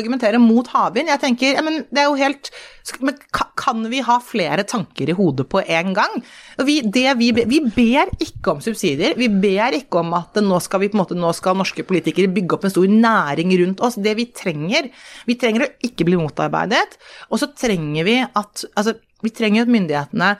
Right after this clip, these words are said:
har mulighet til å på en måte da selvfølgelig allokere ressurser til å kunne, eh, kunne,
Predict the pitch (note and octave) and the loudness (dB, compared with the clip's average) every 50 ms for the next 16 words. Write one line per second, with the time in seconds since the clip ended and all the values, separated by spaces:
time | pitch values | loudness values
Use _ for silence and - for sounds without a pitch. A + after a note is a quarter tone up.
0 | - _ _ _ _ - - - G3+ F#3+ F#3+ G3 G3+ G3 - G3+ G#3 G#3 G#3+ G#3 | -6 _ _ _ _ -18 -4 0 2 2 2 2 0 -2 0 2 4 6 6 6
1 | G3 F3 D#3 C#3+ C3+ C3 C3+ C#3 C#3 C#3 - A#3 A#3 G3+ - G3+ F#3 D#3 E3 E3 | 4 2 0 0 0 0 0 0 -2 -2 0 -2 -2 0 0 -2 -4 -4 -2 -2
2 | D#3+ D#3 - - F3+ - F3 D#3 D3 C#3 E3 F3 E3+ - - - - _ _ _ | -2 -2 -2 -4 -4 -2 -2 -2 0 2 0 0 0 -2 -8 -18 -20 _ _ _
3 | _ _ - F3+ F#3 F#3+ - - F3+ D3+ C#3+ D#3+ F#3 F#3+ - - D#3 - - F#3 | _ _ -2 0 0 -2 0 -2 -2 0 0 0 -2 -2 -2 -2 -4 0 0 -2
4 | F#3 - - F3 E3 D#3+ D#3+ - - F3 D#3+ D#3+ E3 F3 F#3+ F#3 - - - _ | -2 -2 -2 0 0 0 0 -2 -4 -4 -4 -2 -2 -2 -4 -4 -6 -14 -20 _
5 | _ _ _ - F3 E3+ E3+ E3+ E3+ E3 F3 - - - - - - F#3+ F3 F3+ | _ _ _ -4 -2 0 2 2 2 2 0 -2 -4 -10 -6 -2 -2 0 0 0